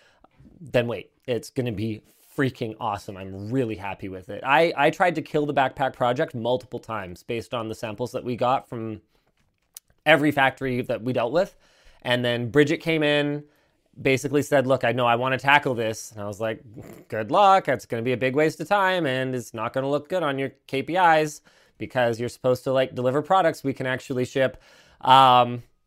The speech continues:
but, you know, I don't, I don't like to stand in people's way. If people think that they've got the solution, or if they, they think that I was wrong, I'm, I'm all about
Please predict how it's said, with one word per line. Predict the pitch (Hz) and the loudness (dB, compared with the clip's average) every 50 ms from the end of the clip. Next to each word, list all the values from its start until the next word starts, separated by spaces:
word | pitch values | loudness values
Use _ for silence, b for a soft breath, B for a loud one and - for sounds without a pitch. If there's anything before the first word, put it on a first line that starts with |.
| _ _ - | _ _ -12
but, | 110 95 135 131 127 - | -2 0 0 0 2 2
you | 165 160 | 2 2
know, | 151 | 4
I | 139 151 160 | 6 6 6
don't, | 190 220 220 220 - - | 6 4 2 0 -6 0
I | 135 143 | 2 4
don't | 156 180 156 165 | 4 4 2 0
like | 170 156 | -2 -2
to | 160 175 | -2 -4
stand | - - 156 147 147 | -8 -4 -4 -2 -2
in | 151 | -2
people's | 131 151 151 147 151 131 110 | -4 -4 -4 -4 -4 -4 -2
way. | 113 120 139 202 247 _ _ _ | 0 0 0 0 -4 _ _ _
If | - 117 - | -16 -10 -4
people | - 151 147 147 135 | -4 -2 -2 -2 -6
think | - - 151 147 156 190 - _ - | -4 -2 -2 -2 -2 -2 -6 _ -2
that | 151 147 - - - - 139 117 101 - | -2 -2 -2 -6 -14 -12 -12 -10 -2 2
they've | 143 139 143 147 139 127 | 4 4 4 4 2 2
got | 139 135 131 135 139 143 139 - _ _ _ _ - - | 2 4 4 6 4 2 0 -2 _ _ _ _ -16 -8
the | 131 143 | -6 -6
solution, | 143 - - 143 143 151 147 - 202 214 226 | -6 -4 -2 0 0 0 0 0 -2 -2 0
or | 196 143 123 | 0 2 2
if | 123 117 - | 2 2 2
they, | - 131 127 123 | 0 0 0 0
they | 113 127 123 | 0 -2 -4
think | 113 - - 147 160 160 | -2 0 -2 -2 0 0
that | - 143 | 0 2
I | 127 123 135 | 4 4 2
was | 139 147 123 | 2 0 -4
wrong, | 120 120 123 123 151 208 220 202 | -4 -6 -6 -6 -6 -6 -10 -8
I'm, | - 120 117 113 113 - | -6 -6 -4 -4 -6 -8
I'm | 123 123 123 | -8 -8 -6
all | - 123 127 131 143 | -2 2 2 4 4
about | 143 - 147 143 151 117 - - | 4 4 4 4 2 2 -2 -10